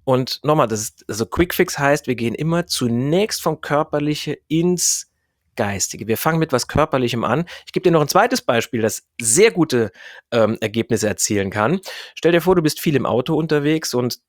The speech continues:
die anderen fahren einfach alle nicht so gut, wie du gerne hättest, dass die fahren, ja? Und jetzt merkst du, du,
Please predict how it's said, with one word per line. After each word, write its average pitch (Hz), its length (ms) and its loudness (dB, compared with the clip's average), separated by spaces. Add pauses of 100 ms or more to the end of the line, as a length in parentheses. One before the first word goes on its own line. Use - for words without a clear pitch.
(100)
die 120 200 0
anderen 117 220 0
fahren 110 220 -2
einfach 101 240 -4
alle 104 180 -2
nicht 107 180 -2
so 101 120 -4
gut, 104 240 -2
wie 98 60 -2
du 113 100 -2
gerne 101 240 2
hättest, 95 340 -4
dass 90 120 -8
die 98 100 -10
fahren, - 320 -10
ja? 131 320 -2 (640)
Und 117 460 2
jetzt 127 160 2
merkst 127 320 2
du, 175 40 2
du, 151 100 -2